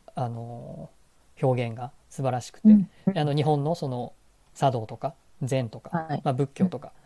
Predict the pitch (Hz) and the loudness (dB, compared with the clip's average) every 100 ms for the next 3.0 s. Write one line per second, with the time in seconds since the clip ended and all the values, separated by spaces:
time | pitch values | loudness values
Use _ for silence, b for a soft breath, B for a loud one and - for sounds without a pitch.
0 | - _ 170 214 156 - - 147 139 135 | -20 _ 2 4 2 0 0 2 4 4
1 | 143 - - 135 143 - 117 113 113 - | 0 -4 -8 -6 -4 -4 -8 -8 -14 -12
2 | 135 123 123 120 123 - - - 151 | -10 -8 -8 -10 -12 -20 -20 -10 -10